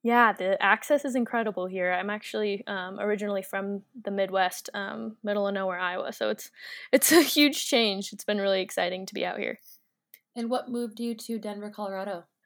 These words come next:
Speaker 1: Um, so I actually came out here for school. Um, I transferred schools, um, to pursue a music business degree,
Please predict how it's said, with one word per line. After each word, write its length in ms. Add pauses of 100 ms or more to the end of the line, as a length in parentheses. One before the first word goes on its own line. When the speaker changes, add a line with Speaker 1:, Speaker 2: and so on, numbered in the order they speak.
(160)
Speaker 1:
Um, 320
so 120
I 120
actually 560
came 180
out 160
here 140
for 160
school. 800
Um, 320
I 100
transferred 560
schools, 680
um, 260
to 120
pursue 640
a 160
music 360
business 340
degree, 480